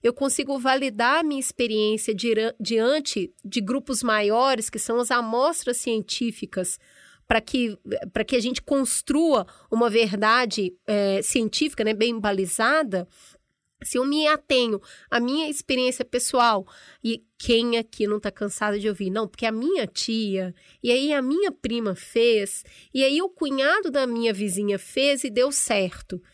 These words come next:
Então, esses pequenos grupos, que é quando meus olhos alcançam, que é quando a minha vivência alcança,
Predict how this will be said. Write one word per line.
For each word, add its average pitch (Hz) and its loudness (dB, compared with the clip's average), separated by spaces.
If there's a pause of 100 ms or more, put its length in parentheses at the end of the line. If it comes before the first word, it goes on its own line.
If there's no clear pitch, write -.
(320)
Então, 277 2
esses 285 0
pequenos 302 -2
grupos, 226 -4
que - -6
é - -6
quando 254 -2
meus 254 0
olhos 247 2
alcançam, 226 0
que 226 -6
é 220 -4
quando 247 -2
a 247 2
minha 254 2
vivência 247 -2
alcança, 233 -2